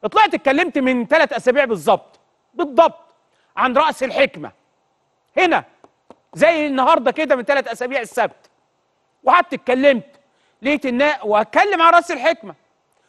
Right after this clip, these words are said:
بقول: "رأس الحكمة ويحصل وإن شاء الله والفلوس وجاية وكذا". ناس طبعا قاعد يقول لك: "بتحلموا انتوا بس عشان الوضع الاقتصادي بت-، بتصبروا الناس". لا، ما بنصبرش الناس، احنا مش هنطلع نقول كلام غلط للناس أبدا،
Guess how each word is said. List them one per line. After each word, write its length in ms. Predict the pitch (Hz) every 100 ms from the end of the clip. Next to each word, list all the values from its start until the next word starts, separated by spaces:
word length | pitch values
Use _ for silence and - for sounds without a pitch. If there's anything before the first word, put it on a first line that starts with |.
| _
بقول: 240 | - 330 370
"رأس 160 | 311
الحكمة 520 | 285 208 302 294 294 294
ويحصل 580 | 254 277 254 - 294
وإن 160 | 294 262
شاء 240 | - 269
الله 340 | 240 247 269 294
والفلوس 680 | 277 202 226 277 285 269
وجاية 680 | 254 254 233 269 269 277 262 233 _ _
وكذا". 420 | - 269 240 269 -
ناس 260 | 262 294
طبعا 360 | _ 294 247 254
قاعد 260 | 240 294 269
يقول 160 | 277 277
لك: 100 | 254 _ _
"بتحلموا 720 | 320 349 294 269 330 339 285 214 - _ _ _ _
انتوا 220 | 349 262
بس 220 | 311 330 320
عشان 240 | 269 285
الوضع 280 | 294 330 294
الاقتصادي 440 | 285 - 311 320
بت-، 220 | 302 262 _ _ -
بتصبروا 800 | 262 - - 277 233 330 320 285
الناس". 420 | 262 262 202 -
لا، 180 | 302 277
ما 80 | 214
بنصبرش 520 | 220 - 202 294 302
الناس، 500 | 220 233 226 196 _ _ _ _ _ _ _ _ _ _ _ _ _ _ _
احنا 160 | - 240
مش 200 | 240 262
هنطلع 280 | 311 - 254
نقول 180 | 285
كلام 280 | 294 277 277
غلط 320 | 247 285 269
للناس 300 | 220 247 277 -
أبدا، 600 | 285 262 190 180 147